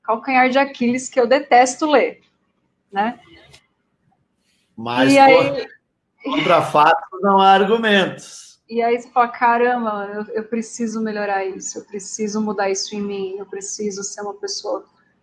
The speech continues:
Speaker 1: diferente nesse aspecto, eu preciso pro meu bem, em primeiro
Speaker 2: Preciso
Speaker 1: lugar."
Speaker 2: parar de falar que eu preciso.
Speaker 1: Que eu preciso,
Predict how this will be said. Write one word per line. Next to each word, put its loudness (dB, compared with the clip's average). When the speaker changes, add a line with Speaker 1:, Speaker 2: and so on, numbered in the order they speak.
Speaker 1:
diferente -2
nesse -8
aspecto, -6
eu -18
preciso -4
pro 6
meu 8
bem, 2
em -12
primeiro -4
Speaker 2:
Preciso 0
Speaker 1:
lugar." 0
Speaker 2:
parar 0
de -6
falar 0
que -10
eu -4
preciso. -8
Speaker 1:
Que 6
eu 8
preciso, 2